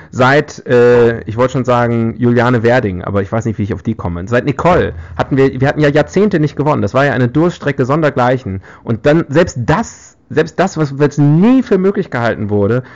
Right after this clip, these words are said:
dass Deutschland mal den Eurovision Song Contest gewinnt, haben wir geschafft. Wir haben alles geschafft.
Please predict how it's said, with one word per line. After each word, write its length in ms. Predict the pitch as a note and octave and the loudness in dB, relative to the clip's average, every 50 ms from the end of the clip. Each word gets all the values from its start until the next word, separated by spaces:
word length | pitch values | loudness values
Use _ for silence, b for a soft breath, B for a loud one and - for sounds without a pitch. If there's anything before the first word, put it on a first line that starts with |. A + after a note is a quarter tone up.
| B B | B B
dass 160 | - B2 B2 - | -4 -4 0 2
Deutschland 320 | C3 D#3+ F3 - F3+ D#3+ | 0 0 2 0 0 0
mal 80 | D#3 D3+ | 2 2
den 160 | D3 D3 D3+ | 2 4 4
Eurovision 380 | D#3+ D#3+ C#3+ C#3+ C#3 - D3 | 4 4 2 0 0 -2 -4
Song 220 | - - D3 F3+ G3+ | -2 0 -2 -2 0
Contest 360 | - C#3 A#2 G#2+ A2 G2+ - | -2 -2 -2 -2 -4 -6 -4
gewinnt, 260 | - G2+ A2 B2 B2 B B B B - | -4 -4 -2 -4 -4 B B B B -6
haben 300 | - - G3+ A3 G#3+ F#3+ | -4 -2 0 0 2 2
wir 120 | G3 G3 | 2 2
geschafft. 540 | F#3+ F#3+ - - G3+ G#3 - - - - - _ _ _ _ _ _ _ _ _ _ _ _ _ _ _ _ _ _ _ _ _ _ _ _ _ _ | 2 0 -2 -4 -6 -8 -8 -14 -20 -20 -20 _ _ _ _ _ _ _ _ _ _ _ _ _ _ _ _ _ _ _ _ _ _ _ _ _ _
Wir 80 | - C3+ | -2 0
haben 80 | D#3 - | 0 0
alles 340 | - D#3 G3+ C4+ - - - | 0 0 0 0 -2 -2 -6
geschafft. 500 | G#2+ - - - - - _ - - | -10 -8 -8 -10 -10 -10 _ -20 -20